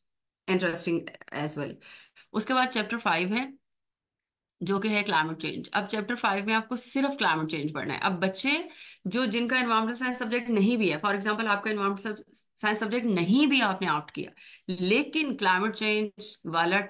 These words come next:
टॉपिक आपको प्रिपेयर करना है हर सूरत from all the perspectives, क्योंकि करंट अफेयर में इससे क्वेश्चन आता है, पाकिस्तान अफेयर में इससे क्वेश्चन आता है, जीएसए में इससे क्वेश्चन आता है। ऐसे आप देख लें हर साल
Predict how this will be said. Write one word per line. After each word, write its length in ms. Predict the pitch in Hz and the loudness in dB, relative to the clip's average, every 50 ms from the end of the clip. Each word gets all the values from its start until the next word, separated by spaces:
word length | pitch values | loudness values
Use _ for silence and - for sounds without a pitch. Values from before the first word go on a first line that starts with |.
| - | 0
टॉपिक 400 | 175 160 160 160 - 208 196 - | 0 0 0 0 -2 -4 -2 -2
आपको 320 | 180 170 170 - - 185 196 | -4 -4 -6 -4 -4 -4 -4
प्रिपेयर 500 | 196 - 196 190 190 180 180 180 180 180 - | 0 0 -2 0 2 2 0 0 0 -2 -4
करना 260 | 165 147 165 170 180 196 | -4 -2 -2 -2 -2 -2
है 200 | 196 202 208 208 202 180 | -2 -4 -6 -6 -6 -8
हर 240 | 165 190 180 214 247 | -6 -4 -2 -2 -2
सूरत 480 | 262 262 - 226 208 208 233 240 233 - - | -4 -6 -8 -6 -6 -4 -6 -6 -6 -6 -6
from 140 | 240 226 208 190 | -4 -2 -2 0
all 340 | 185 190 202 220 247 269 262 269 | 2 4 4 4 2 2 2 2
the 100 | 277 269 | 0 0
perspectives, 600 | 254 247 - - 165 131 - - 147 98 - - - - - - - - - _ | -2 -2 -2 -2 -2 -2 -4 -8 -10 -12 -12 -16 -20 -20 -20 -20 -20 -20 -18 _
क्योंकि 240 | - 240 240 220 240 | -4 -2 -2 -2 -2
करंट 280 | 226 226 220 214 208 208 | 0 0 0 0 0 -2
अफेयर 260 | 208 - 220 208 202 | -2 -2 -2 -2 0
में 120 | 208 208 | 0 -2
इससे 300 | 202 196 196 - 208 196 - - - | -2 -2 -2 -4 -6 -6 -6 -6 -6
क्वेश्चन 340 | 185 180 175 - 196 185 180 | -6 -6 -6 -4 -4 -2 -2
आता 220 | 170 170 170 - | -2 -2 -4 -6
है, 80 | - - - | -8 -4 -4
पाकिस्तान 320 | 175 160 160 - 190 180 | -4 -4 -2 -4 -6 -6
अफेयर 280 | 185 175 185 185 175 170 | -6 -6 -6 -6 -4 -4
में 100 | 180 180 | -6 -6
इससे 180 | 175 - 185 | -6 -6 -6
क्वेश्चन 320 | 175 180 170 165 - 180 180 | -6 -6 -8 -8 -6 -6 -6
आता 240 | 170 165 156 - 208 | -6 -6 -6 -8 -10
है, 80 | 214 | -10
जीएसए 420 | 165 147 156 156 160 160 156 - 185 | -8 -4 -4 -4 -4 -4 -6 -6 -4
में 100 | 190 190 | -4 -4
इससे 180 | 190 190 208 190 | -4 -6 -8 -6
क्वेश्चन 300 | 185 180 180 - 196 190 | -6 -6 -6 -4 -4 -4
आता 220 | 185 185 185 214 | -4 -4 -6 -8
है। 100 | 226 226 - - - - - - _ _ _ - | -10 -10 -14 -20 -20 -20 -20 -20 _ _ _ -2
ऐसे 580 | 202 202 202 202 - - - - 269 269 285 277 | -2 0 0 -2 -4 -6 -4 -2 0 0 0 0
आप 280 | - 190 196 185 - - | 0 0 -2 -2 -2 -4
देख 260 | 165 175 175 175 175 208 | -4 -2 -2 -2 -2 -4
लें 120 | 214 214 190 190 | -4 -4 -2 -2
हर 140 | 185 202 214 | -2 -4 -4
साल 420 | - - - 202 190 190 190 196 | -6 -6 -4 -2 0 0 -2 -4